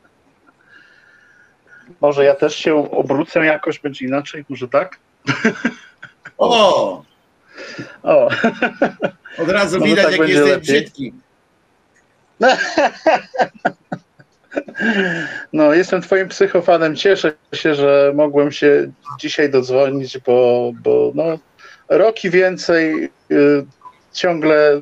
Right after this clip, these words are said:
Speaker 1: szukam ciebie w internecie, słucham cię, lubię to. Niestety praca nie pozwala mi na udział w ty-, tych live chatach zwykle, ale zawsze,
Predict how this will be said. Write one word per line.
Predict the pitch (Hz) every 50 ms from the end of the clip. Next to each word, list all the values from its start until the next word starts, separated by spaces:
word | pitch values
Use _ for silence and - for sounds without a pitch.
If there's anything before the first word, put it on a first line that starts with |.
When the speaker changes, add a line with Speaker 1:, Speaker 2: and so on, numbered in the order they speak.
| - - - -
Speaker 1:
szukam | 185 - 240 - 185 170
ciebie | - - 180 170 175
w | 160
internecie, | 160 147 - 156 135 139 151 165 165 - 160 147
słucham | - - 170 170 - 156 151 147
cię, | 147 - - 147 139 135 135 - - - - - - - - - - _ _ _
lubię | - 156 156 170 165 170 165 160
to. | - 160 151 151 151
Niestety | 151 170 180 175 - 190 185 185 185
praca | 175 - 180 175 175 190
nie | 185 185
pozwala | 180 - 175 165 170 190 180 170 156
mi | 147 147 143 139 143 139 143 147 -
na | 143 147 147 151 151 151 -
udział | - - 156 139 143 143 135 135
w | 131 - - 139 135 135 135 135 -
ty-, | 139 131 135
tych | - 151 143 -
live | 151 147 147 - -
chatach | - 170 147 - 139 143 - - - _ _ _ _ -
zwykle, | 147 - 135 139 135 - - 135 147 147 - _ _ _ - - - - - - - - _ _ - - _ _ _ _ _
ale | - 156 156 170 156 160 160
zawsze, | 147 131 131 156 156 151 - - - 151 151 147 147 151